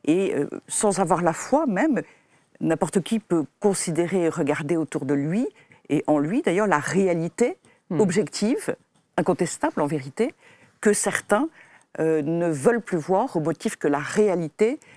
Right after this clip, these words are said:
Speaker 1: ne serait pas, euh, ce que l'on peut voir et toucher, constater. Euh, la réalité ne serait que le ressenti intérieur, ne serait donc que subjective,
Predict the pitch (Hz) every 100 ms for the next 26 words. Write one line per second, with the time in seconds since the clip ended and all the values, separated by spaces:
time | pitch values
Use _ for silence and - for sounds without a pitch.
0 | _ - 160 - 190 - 170 160 _ _
1 | _ _ - - - - - 127 - 143
2 | - 147 - 143 139 170 156 143 - -
3 | - 165 135 127 127 240 - _ - -
4 | - - - 135 139 180 165 156 254 220
5 | 160 - 220 - 175 151 - 214 - 202
6 | - 254 - - 208 190 147 160 190 311
7 | - - - - _ - 170 - 202 226
8 | 175 220 - 185 - - 214 196 - -
9 | 123